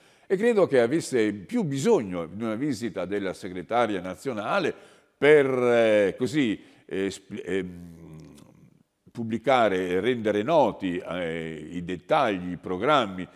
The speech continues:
del Partito Democratico e accendere gli entusiasmi degli elettori. Però, eh, questo non è avvenuto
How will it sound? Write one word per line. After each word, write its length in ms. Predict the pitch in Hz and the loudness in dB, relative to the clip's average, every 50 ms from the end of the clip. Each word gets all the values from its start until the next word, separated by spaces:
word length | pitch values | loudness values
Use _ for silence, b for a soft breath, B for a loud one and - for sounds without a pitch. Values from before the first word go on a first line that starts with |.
| b b b b | b b b b
del 200 | - 98 101 98 | -4 -4 -4 -4
Partito 540 | - 101 92 - - 127 123 95 - 98 90 | -4 -6 -8 -4 -4 -4 -4 -2 -4 -6 -4
Democratico 1040 | 87 139 170 156 151 127 104 92 90 101 120 120 - 143 127 101 139 127 - B B B B B | -2 -4 -4 -4 -6 -4 -4 -2 0 0 0 0 -2 -4 -2 2 2 2 2 B B B B B
e 160 | 110 127 - | -4 -4 -2
accendere 800 | - 151 - - 131 120 110 101 101 107 104 104 101 104 107 107 | -2 -4 -4 -2 -2 -2 -2 0 0 0 2 2 2 0 -2 -4
gli 140 | 101 113 131 | -4 -4 -4
entusiasmi 1120 | 135 - 127 127 127 - 147 127 110 135 110 95 95 92 85 101 104 101 98 98 90 90 | -2 -2 -4 -6 -4 -2 -4 -2 0 2 2 2 0 -2 -4 -8 -8 -6 -6 -6 -6 -6
degli 500 | 87 104 104 98 92 92 95 95 95 - - | -4 -2 -2 0 -2 -2 -4 -4 -6 -6 -4
elettori. 680 | - 135 135 120 104 82 - - 80 73 71 82 - B B B B B B B B | -2 0 0 0 0 -4 -6 -10 -8 -8 -8 -12 -14 B B B B B B B B
Però, 340 | - 226 214 175 139 - - - | 0 2 4 4 2 0 -4 -4
eh, 600 | 107 120 120 113 110 104 98 101 98 92 92 107 | -2 0 0 0 0 0 -2 -4 -4 -4 -6 -6
questo 260 | - 160 139 - 120 104 | -4 -6 -6 -4 -6 -6
non 180 | 101 101 110 | -6 -4 -4
è 20 | 120 | -4
avvenuto 840 | 135 160 226 202 143 160 220 240 190 - 147 117 - - - - | -4 -2 -2 -4 -4 -4 -6 -6 -2 0 0 0 0 -2 -16 -20